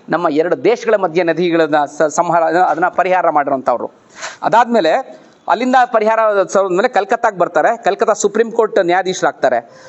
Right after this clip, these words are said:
ಸಾವಿರದ ಒಂಬೈನೂರ ನಲವತ್ನಾಲ್ಕನೇ ಇಸ್ವಿಲಿ ಅವರು, ಆ, ನಿವೃತ್ತರಾಗ್ತಾರೆ. ನಿವೃತ್ತರಾದ್ಮೇಲೆ ನಿಮ್ಗೆಲ್ಲರಿಗೂ ಗೊತ್ತಿರಲಿ, ಕಾಶ್ಮೀರದ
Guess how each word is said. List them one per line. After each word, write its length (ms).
ಸಾವಿರದ 440
ಒಂಬೈನೂರ 420
ನಲವತ್ನಾಲ್ಕನೇ 720
ಇಸ್ವಿಲಿ 280
ಅವರು, 320
ಆ, 560
ನಿವೃತ್ತರಾಗ್ತಾರೆ. 720
ನಿವೃತ್ತರಾದ್ಮೇಲೆ 1000
ನಿಮ್ಗೆಲ್ಲರಿಗೂ 520
ಗೊತ್ತಿರಲಿ, 580
ಕಾಶ್ಮೀರದ 840